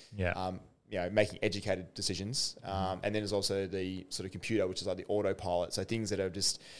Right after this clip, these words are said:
Speaker 2: happened to you over your past, which you've experienced lots of,
Speaker 1: Mm-hmm.
Speaker 2: that are just on autopilot. You don't even realize you're making these decisions.
Speaker 1: The default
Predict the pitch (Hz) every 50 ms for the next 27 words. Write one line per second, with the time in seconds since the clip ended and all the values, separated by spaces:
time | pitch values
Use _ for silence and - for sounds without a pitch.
0 | - - - - - - 117 120 - 123 117 113 110 107 98 95 95 98 117 107
1 | 107 107 104 - 104 95 101 87 101 - - - - 123 113 110 98 - 107 104
2 | 107 - - 107 101 101 101 98 101 110 104 120 135 135 113 110 104 101 104 104
3 | - - - 80 85 104 104 101 101 101 - 98 98 98 104 101 107 101 95 95
4 | 98 95 92 90 95 98 98 95 - 95 95 90 92 90 - 98 90 95 95 95
5 | - - - - - - - 104 92 101 - - 104 98 98 -